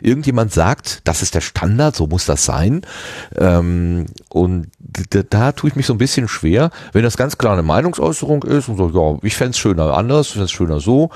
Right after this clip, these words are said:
Ähm, mir ist das heute auch noch passiert. Ich habe mich zu einem, äh, einem, einem, einer Sprachstil, äh, vom, von D L F Nova, äh, geäußert,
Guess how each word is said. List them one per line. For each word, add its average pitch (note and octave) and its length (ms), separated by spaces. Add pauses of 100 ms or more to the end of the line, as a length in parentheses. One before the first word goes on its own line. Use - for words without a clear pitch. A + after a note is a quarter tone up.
(560)
Ähm, E2+ 440 (120)
mir F#2 140
ist - 140
das E2+ 100
heute E2 220
auch C3 80
noch D#3+ 100
passiert. C#3+ 400
Ich - 140
habe G2+ 180
mich F#2+ 80
zu E2+ 320
einem, E2 480
äh, C2+ 280 (200)
einem, D2+ 440
einem, D2 280
einer C#2 200
Sprachstil, A#2 1300
äh, - 160
vom, E2+ 280
von E2+ 200
D D#2+ 140
L D#2 120
F - 160
Nova, C#3+ 600
äh, G#2 380
geäußert, A2+ 580